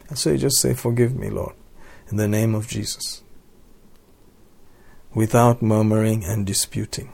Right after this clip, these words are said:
God wants to work. God wants to work. Hallelujah.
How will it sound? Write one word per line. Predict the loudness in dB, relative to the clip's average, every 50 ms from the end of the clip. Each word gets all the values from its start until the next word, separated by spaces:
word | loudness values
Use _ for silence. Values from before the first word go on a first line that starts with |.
| -20 -20 -20 -20 -20 -20 -20 -20 -20 -20 -20 -20 -6 2
God | 6 8 8 8
wants | 8 6 6 4 4 0
to | -2 -4
work. | -4 -4 -6 -8 -10 -14 -16 -16 -16 -20 -20 -20 -20 -20 -20 -20 -20 -20 -20 -20 -12 -2 0
God | 2 4 4 4
wants | 4 2 0 -2 -4
to | -6 -6
work. | -6 -6 -8 -10 -12 -16 -20 -20 -20 -20 -20 -20 -20 -20 -20 -20 -20 -20 -20 -20 -20 -20 -20 -20 -20 -20 -18 -6
Hallelujah. | 0 2 4 4 4 4 4 4 2 0 -2 -4 -8 -12